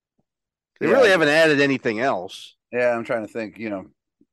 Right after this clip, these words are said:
Speaker 2: there isn't major
Speaker 1: I
Speaker 2: additions.
Speaker 1: mean, Jamal Williams doesn't move the
Speaker 2: No. No, no, that's fair. That keeps them out of a D.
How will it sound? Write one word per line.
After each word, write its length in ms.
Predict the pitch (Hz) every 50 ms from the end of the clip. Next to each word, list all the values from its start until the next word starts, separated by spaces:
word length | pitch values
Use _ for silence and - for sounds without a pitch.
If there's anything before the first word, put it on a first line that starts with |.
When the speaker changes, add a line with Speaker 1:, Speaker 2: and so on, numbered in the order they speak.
| _ _ _ _
Speaker 2:
there 520 | 73 73 73 73 92 101 104 113 110 110
isn't 260 | 107 98 95 104 95 -
major 420 | 98 98 98 98 92 95 98 90
Speaker 1:
I 20 |
Speaker 2:
additions. 300 | 90 82 98 95 92 120
Speaker 1:
mean, 140 | 123 117 95
Jamal 460 | 90 135 135 143 156 156 147 131 113
Williams 380 | 123 143 139 131 120 110 104 98
doesn't 240 | 110 113 104 110 107
move 240 | 104 107 107 98 90 90
the 200 | 101 98 90 - - 87 85 _ _ _ - - - - _
Speaker 2:
No. 440 | - 117 107 95 80 76 73 - _ _ _ _ _ _ _ _ _ _ _ _ _ _ _ _ _ _ _ _ -
No, 260 | 123 123 117 107 98 -
no, 220 | 123 151 147 147 156
that's 160 | 156 151 -
fair. 340 | - 127 117 107 101 - _ _ _ _ _ _ -
That 100 | 123 -
keeps 160 | 147 135 -
them 80 | 135
out 120 | 131 117 110
of 60 | 104
a 60 | 104
D. 260 | 82 90 82 80 -